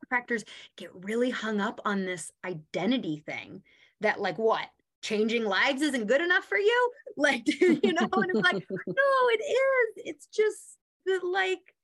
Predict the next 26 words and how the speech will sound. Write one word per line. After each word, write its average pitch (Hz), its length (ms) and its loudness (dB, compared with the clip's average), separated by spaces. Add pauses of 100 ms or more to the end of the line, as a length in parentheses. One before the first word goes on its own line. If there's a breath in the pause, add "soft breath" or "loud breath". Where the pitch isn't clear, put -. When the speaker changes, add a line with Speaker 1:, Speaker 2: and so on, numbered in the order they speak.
(600)
Speaker 1:
I 311 160 0
might 339 300 -2
have 311 260 -2
more 294 800 2
or, 240 180 0
like, 240 220 -2
Speaker 2:
<laughs> - 20 -12
Speaker 1:
something 247 640 0
deeper 262 340 0
that 202 180 -2
chiropractic 262 600 -4
can 226 140 -6
be 214 140 0
a 196 60 0
piece - 560 -8
of," - 480 -6 (600 loud breath)
but, 202 760 0 (440)
you 247 160 -2
know, 180 440 -4
like, 196 320 -4 (800)
it 196 220 -10
might 208 200 -2
be 196 120 -4
more. 190 480 -10 (460)
Speaker 2:
<laughs> 247 840 2 (1200 loud breath)
Speaker 1:
So 302 640 4